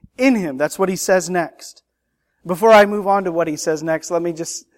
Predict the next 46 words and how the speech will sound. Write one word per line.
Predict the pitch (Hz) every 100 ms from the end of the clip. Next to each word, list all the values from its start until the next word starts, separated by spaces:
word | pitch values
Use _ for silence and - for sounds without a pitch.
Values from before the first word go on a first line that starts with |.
| _
say | - 214 202 147 131 - _ _ _ _ _ _ _ -
what | 240 185 196 190 -
Paul | - 202 220 208
is | 180
saying | - 208 214 202
here | 175 202 208 185
and | 170
what | 190 196
the | 170
whole | 160 214 220
Bible | 202 196 202 202
testifies | - 208 202 202 - 175 170 -
to | 240 233
is | 151 139 - _ _ _ _ -
this | 233 247
is | 208
where | 190 202
we | 202 202
find | - 202 214 190
the | 165
glory | 165 180 190 190
of | 190
God | - 208 240
now. | 175 131 117 -
This | 233 -
is | 175
where | 190 180
we | 196 196
meet | 202 254 269
with | 185 -
God | 160 147
now. | 143 131 131
This | 185 240
is | 220
where | 175 185 175
we | 190
worship | 185 190 294 302 208 -
him. | 160 165 - - _ -
This | 269 269
is | 240 202
where, | 240 233 226 214 _ _ _ _ _ _ _ _ _ _ _ _ -
this | 247
is | 254
where | 233
we | 226 226
find | - 240 240 247